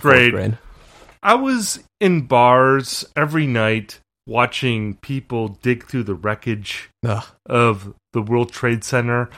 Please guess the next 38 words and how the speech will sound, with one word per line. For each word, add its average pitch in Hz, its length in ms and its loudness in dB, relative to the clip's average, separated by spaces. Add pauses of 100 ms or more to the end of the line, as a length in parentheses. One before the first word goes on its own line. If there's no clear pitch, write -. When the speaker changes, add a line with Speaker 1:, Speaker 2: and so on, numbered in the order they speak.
(160)
Speaker 2:
It 214 140 -6
was, 285 220 -2
like, 330 160 -6
a 277 120 0
heavy 170 380 -2
thing, 101 680 -4 (160)
uh, 123 280 2
at 143 220 0
the 127 60 -10
time. 135 760 0
And, 165 280 -6 (160)
you 208 160 -2
know, 131 320 0
again, 170 340 0
you 196 140 -4
don't 254 140 -2
wanna 226 120 0
get 190 140 -4
too 185 120 -2
heavy, 151 340 -2
heavy-handed 160 760 -4
with 180 180 -6
this 185 320 -6
because 113 720 -4 (520)
it's 123 180 -10
very 139 260 -2
easy 131 460 -4
to 117 140 -6
lapse 104 460 -4
into 101 220 -6
cliche. 127 800 -4
But, 120 220 -10
like, 175 300 -6
you 269 100 -6
know, 170 320 -2 (260)
it 170 140 -2
was 175 280 -2
not 190 580 0